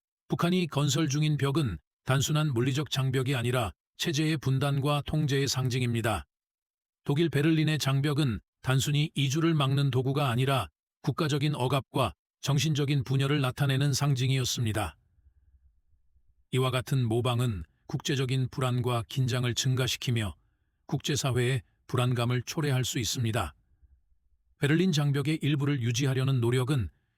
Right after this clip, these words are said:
현대에 존재하는 이러한 장벽의 우려를 증가시키는 것입니다. 역사로부터의 배움과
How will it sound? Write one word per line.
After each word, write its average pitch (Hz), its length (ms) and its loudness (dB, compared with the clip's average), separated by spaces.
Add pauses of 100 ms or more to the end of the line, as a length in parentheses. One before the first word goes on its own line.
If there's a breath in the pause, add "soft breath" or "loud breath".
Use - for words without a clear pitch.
현대에 139 380 0
존재하는 127 680 0
이러한 139 340 0
장벽의 135 480 0
우려를 131 460 -2 (100)
증가시키는 131 640 -2
것입니다. 117 580 -4 (720)
역사로부터의 147 680 -2
배움과 135 580 0